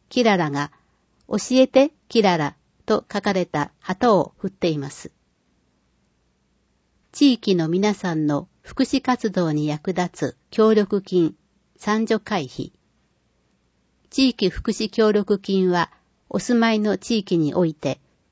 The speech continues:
住民同士の輪を広げる活動に活用されます。問い一、地域福祉協力金って何？答え一、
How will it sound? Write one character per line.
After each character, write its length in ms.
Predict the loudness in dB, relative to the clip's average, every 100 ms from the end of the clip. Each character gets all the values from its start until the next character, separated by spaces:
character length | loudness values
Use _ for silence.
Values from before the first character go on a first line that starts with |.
| -6
住 200 | 2 4
民 260 | 4 4
同 180 | 6 6
士 160 | 4 -2
の 160 | 0
輪 160 | 2 2
を 60 | 2
広 340 | 0 0 2
げ 120 | 2
る 140 | 0 0
活 280 | -4 -4
動 200 | 0 0
に 220 | 2 0 -2
活 260 | -10 -6 -2
用 180 | -2
さ 140 | -2 -4
れ 140 | -4
ま 120 | -6
す。 240 | -10 -16 -20 _ _ _ _ _ _ _ _ _ _ _ _ _ _ _ _ 0
問 220 | 2 2
い 60 | -2
一、 420 | -8 -2 -2 -2 _ _ _ _ _ _
地 200 | 0 0
域 220 | 2 -2
福 220 | -2 -2
祉 180 | -2 -2
協 220 | 4 6
力 280 | 6 4 0
金 240 | 0 -4
っ 20 | 0
て 280 | 0 0 -4
何？ 420 | -4 0 0 -2 -6 _ _ _ _ _ _ _ _ _ _ _ _ _
答 360 | -8 -2 0 0
え 100 | -2
一、 420 | -6 -6 0 0